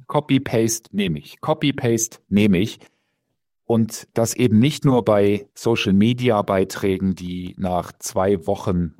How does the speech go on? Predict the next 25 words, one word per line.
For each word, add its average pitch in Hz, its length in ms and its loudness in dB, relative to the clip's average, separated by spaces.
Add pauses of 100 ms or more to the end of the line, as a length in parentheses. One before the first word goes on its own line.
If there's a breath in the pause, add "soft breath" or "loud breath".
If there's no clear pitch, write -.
in 95 100 0
der 87 160 0
Timeline 101 680 4
für - 160 0
immer 113 300 4
verschwinden, 151 960 0 (580 soft breath)
sondern 117 640 2 (360 soft breath)
ähm, 101 280 4
für 101 440 2 (100)
Prozessdokumente, 113 1300 2
für - 180 -2
methodische 131 680 2
Herangehensweisen, 98 1120 2
für - 160 -4
Konzepte, 117 880 0 (260 loud breath)
also 101 300 0
dort, 131 720 0
wo 98 240 0
maßgeblich 110 840 0
auch - 120 -2
der 92 220 2
Hebel 139 680 2 (340 loud breath)
für - 240 0
neue 131 400 4
Kompetenz - 1160 -4